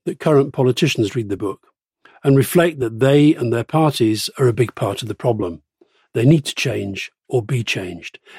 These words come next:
They need to open up to new people and ideas, new structures, new ways of being funded,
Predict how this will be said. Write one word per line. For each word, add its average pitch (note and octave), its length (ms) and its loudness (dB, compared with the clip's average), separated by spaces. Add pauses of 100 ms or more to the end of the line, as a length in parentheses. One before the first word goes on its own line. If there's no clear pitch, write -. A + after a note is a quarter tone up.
They D#3 80 4
need D3+ 140 6
to - 180 -2
open D#3 260 4
up A#2+ 280 0 (240)
to D3 100 -2
new B2+ 160 2
people A2+ 460 0
and A#2+ 160 -4
ideas, G#2+ 580 0 (260)
new D3 160 4
structures, B2+ 640 0 (240)
new D3 220 6
ways C3+ 280 4
of B2+ 60 2
being A#2+ 220 4
funded, A2 480 0